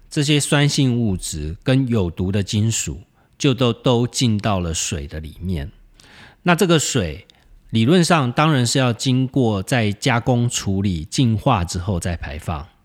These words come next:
但我们刚刚讲到了，生产稀有金属的国家，大部分都是处于国民生活水平较低的国家，他们自然不会有太多的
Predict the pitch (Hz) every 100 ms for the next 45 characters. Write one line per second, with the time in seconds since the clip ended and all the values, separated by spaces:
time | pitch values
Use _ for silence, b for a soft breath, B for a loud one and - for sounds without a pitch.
0 | B B B B 175 139 110 120 123 123
1 | 123 98 85 110 90 73 - - - 190
2 | 190 120 90 - 156 135 90 113 113 -
3 | 85 82 - 85 82 90 82 101 B B
4 | _ 151 147 135 131 117 117 - 139 -
5 | - 85 87 87 90 107 B B B -
6 | 135 165 160 185 180 165 - 82 - 95
7 | 107 95 69 - 156 143 - 69 73 78
8 | 73 92 B B B B - 220 208 147
9 | 214 185 135 113 120 117 - 139 113 92
10 | 82 85 - 147 110 - 110 110 110 92
11 | 78 73